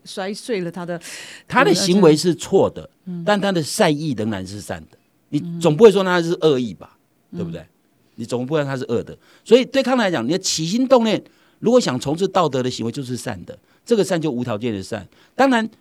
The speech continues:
Speaker 2: 什么是对的，什么是错，你有可能判断错误嘛，
Speaker 1: 嗯。
Speaker 2: 因为你可能智商不够啊，或者，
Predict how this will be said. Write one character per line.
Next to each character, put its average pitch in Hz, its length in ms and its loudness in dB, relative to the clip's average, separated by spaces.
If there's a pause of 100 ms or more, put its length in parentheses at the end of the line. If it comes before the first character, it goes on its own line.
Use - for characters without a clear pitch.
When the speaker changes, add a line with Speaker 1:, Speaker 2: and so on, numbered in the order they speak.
(100)
Speaker 2:
什 180 180 0
么 214 60 2
是 226 140 0
对 226 200 8
的， 151 280 4
什 156 120 -4
么 175 80 2
是 196 120 -4
错， 175 180 2
你 180 60 -2
有 208 100 4
可 131 80 -4
能 127 80 -2
判 147 140 -4
断 131 120 -2
错 117 240 -4
误 95 80 -6
嘛， - 220 -16
Speaker 1:
嗯。 185 220 -10
Speaker 2:
因 165 40 -10
为 196 80 -6
你 180 60 -4
可 143 80 -4
能 127 180 -4
智 151 160 -10
商 127 200 -6
不 104 120 -14
够 107 200 -6
啊， 92 140 -10
或 143 140 -10
者， 98 160 -6